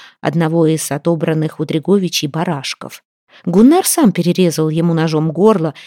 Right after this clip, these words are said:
и тёмная густая струя хлынула в реку. Хорошее предзнаменование.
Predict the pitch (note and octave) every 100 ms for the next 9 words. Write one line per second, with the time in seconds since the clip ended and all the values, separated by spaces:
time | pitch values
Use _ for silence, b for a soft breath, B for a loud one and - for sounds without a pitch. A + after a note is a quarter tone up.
0 | B B - E3 F#3 F3 E3+ E3 D#3 D#3+
1 | F3 E3+ D#3+ - E3+ F3 G#3+ - E3+ F3
2 | E3+ E3+ E3 E3+ E3 C#3 _ - - _
3 | _ _ E3+ F#3 F3 E3+ F3 F3 F3+ D3+
4 | F3 F3+ F#3+ F#3+ D#3+ C#3+ C3+